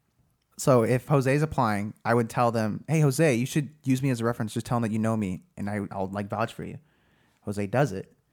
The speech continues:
They come to you like, "Hey, do you know this person? What can you say about them?" And that's when you're like, "Honestly, I don't think they should work here."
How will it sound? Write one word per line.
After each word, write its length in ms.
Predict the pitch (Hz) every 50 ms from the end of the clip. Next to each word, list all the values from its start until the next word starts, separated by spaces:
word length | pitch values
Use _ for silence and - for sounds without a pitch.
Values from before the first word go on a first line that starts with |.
| _ _ _ _ _ _ _ _ _ _ - -
They 140 | - - 110
come 240 | 107 - 135 135 147
to 140 | 147 - 107
you 140 | 92 98 98
like, 160 | 98 98 -
"Hey, 140 | - 180 170
do 80 | 151 180
you 40 |
know 100 | 202 208
this 120 | 208 208 208
person? 360 | - 196 190 - - 214 202
What 140 | 190 185 180
can 120 | - 165
you 40 | 151
say 140 | 151 - 117
about 220 | 107 107 92 -
them?" 180 | - 95 - - _ _ _ _ _ _ _ _ _ -
And 120 | 107 101
that's 200 | 107 107 - -
when 80 | 101 98
you're 140 | 95 90 92
like, 280 | 90 87 87 190 - - _ - - -
"Honestly, 300 | - 95 101 92 - - -
I 40 | -
don't 80 | - -
think 160 | - - -
they 60 | -
should 160 | - - -
work 120 | - - -
here." 120 | - -